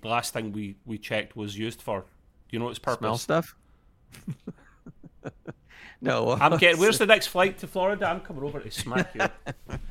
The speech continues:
Speaker 1: Right.
Speaker 2: No,
Speaker 1: No.
Speaker 2: what was, what was
Speaker 1: It,
Speaker 2: it?
Speaker 1: it was officially, because people thought you boarded on and off there. You,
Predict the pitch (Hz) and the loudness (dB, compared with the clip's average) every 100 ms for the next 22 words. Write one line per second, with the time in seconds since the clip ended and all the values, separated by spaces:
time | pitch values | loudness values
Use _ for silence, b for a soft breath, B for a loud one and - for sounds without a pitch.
0 | - - 151 160 - 139 127 165 151 170 | -10 2 4 4 2 2 6 8 8 6
1 | 190 175 170 156 160 151 - - 160 156 | 2 2 0 2 6 6 4 4 6 6
2 | - 175 190 202 170 - - 165 170 147 | 6 8 12 12 10 0 2 4 4 0
3 | 131 139 - - 165 185 165 151 139 135 | -2 -2 -4 -2 -2 -2 -2 0 0 0
4 | 123 135 123 139 127 110 120 117 113 139 | -4 0 0 0 -2 -2 -2 2 2 2
5 | - 110 101 113 | 0 -4 -4 -8